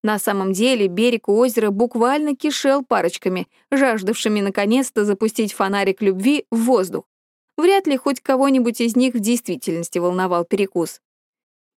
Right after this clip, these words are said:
«Хм, не отказалась бы от сладкого». Блэквуд лишь улыбнулся,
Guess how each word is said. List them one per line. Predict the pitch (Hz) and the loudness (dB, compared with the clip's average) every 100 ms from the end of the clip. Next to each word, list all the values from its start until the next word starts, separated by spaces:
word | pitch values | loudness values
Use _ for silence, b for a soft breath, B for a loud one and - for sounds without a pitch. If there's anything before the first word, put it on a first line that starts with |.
| - | -2
«Хм, | 247 233 226 | 2 4 4
не | 262 | 4
отказалась | 262 415 311 262 285 | 2 0 2 2 0
бы | 214 | 0
от | 208 | -2
сладкого». | - 208 202 202 190 - _ _ _ _ _ _ - | -2 -4 -4 -4 -6 -8 _ _ _ _ _ _ -4
Блэквуд | 226 311 311 277 | 0 0 0 -2
лишь | 262 269 - | 0 -2 -2
улыбнулся, | 269 269 254 302 254 - 143 | -2 0 2 2 0 -2 -8